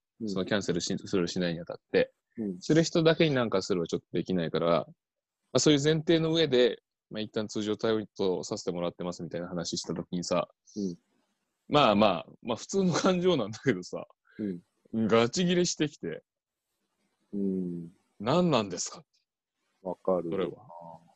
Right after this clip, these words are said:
Speaker 2: ああ、そう言うよね。わかるわかる。で、まあまあ、シャンシャンだったんだけど、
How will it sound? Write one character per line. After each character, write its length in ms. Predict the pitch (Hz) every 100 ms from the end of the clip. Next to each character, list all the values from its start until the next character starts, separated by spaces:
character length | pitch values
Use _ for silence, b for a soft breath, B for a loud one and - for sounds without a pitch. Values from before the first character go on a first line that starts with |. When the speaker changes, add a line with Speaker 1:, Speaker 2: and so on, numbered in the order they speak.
| _ _ _ _ _
Speaker 2:
あ 160 | 87 85
あ、 40 |
そ 260 | - 101 92
う 20 |
言 180 | 101 117
う 20 |
よ 160 | 98 85
ね。 80 | 82
わ 160 | 82
か 180 | - 95
る 140 | 90
わ 100 | 85
か 180 | - 90
る。 140 | 82 80 131 - _ _ _ _ _ _ _ _ _ _ _ _ _ _ _ _ _ _ _ _ _ _ _ _ _ _ _ _ _ _ _
で、 80 | 151
ま 120 | 147
あ 40 | 107
ま 180 | 98 82
あ、 40 |
シ 80 | 117
ャ 60 |
ン 80 | 113
シ 80 | 123
ャ 40 |
ン 60 | 110
だ 60 | 76
っ 20 |
た 120 | -
ん 20 |
だ 80 | -
け 80 | -
ど、 220 | 98 104